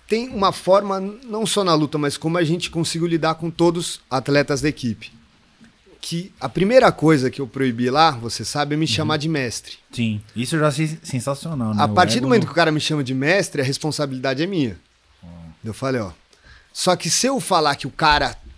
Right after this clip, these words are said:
Speaker 1: é o dono também, fica muito pra ele." Então o que eu falei? Ele é meu sócio. O Igor é meu sócio. E de fato é, eu tenho trinta por cento da bolsa dele. Mas a gente tem uma sociedade. Dentro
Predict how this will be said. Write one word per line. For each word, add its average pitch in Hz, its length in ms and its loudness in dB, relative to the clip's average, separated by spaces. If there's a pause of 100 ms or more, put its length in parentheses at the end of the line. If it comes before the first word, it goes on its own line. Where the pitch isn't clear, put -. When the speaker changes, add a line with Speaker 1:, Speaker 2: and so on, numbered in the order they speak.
(300)
Speaker 1:
é 123 120 -2
o 117 80 0
dono 143 400 4
também, 139 500 0 (540)
fica 160 260 0
muito 156 220 0
pra 175 160 -2
ele." 120 260 -2 (320)
Então 196 280 2
o 185 40 0
que 202 80 0
eu 196 60 4
falei? 147 420 2 (240)
Ele 127 120 -4
é - 20 -2
meu 170 160 0
sócio. - 420 -8 (320)
O 127 80 -4
Igor 185 220 4
é - 40 4
meu 214 120 0
sócio. 127 420 -6 (480)
E 156 60 -6
de 160 100 -4
fato 180 320 0
é, 135 240 2
eu 104 80 -14
tenho 127 160 -8
trinta 165 300 -4
por 151 120 -10
cento 151 240 -8
da 147 120 -2
bolsa - 340 -6
dele. 131 300 0 (520)
Mas 127 480 -2
a 117 80 -4
gente 143 200 0
tem 170 80 2
uma 175 120 2
sociedade. 170 600 2 (340)
Dentro 220 360 4